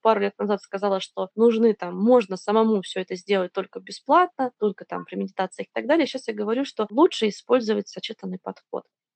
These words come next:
А обращаться в группы поддержки, общаться с людьми, делать практики, делать медитации. Это ведь одно другого не исключает.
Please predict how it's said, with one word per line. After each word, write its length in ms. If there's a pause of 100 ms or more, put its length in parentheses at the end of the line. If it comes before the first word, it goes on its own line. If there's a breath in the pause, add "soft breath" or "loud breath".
(120)
А 140
обращаться 500
в 60
группы 300
поддержки, 800
общаться 500
с 140
людьми, 500
делать 400
практики, 640
делать 480
медитации. 640
Это 140
ведь 140
одно 160
другого 320
не 120
исключает. 600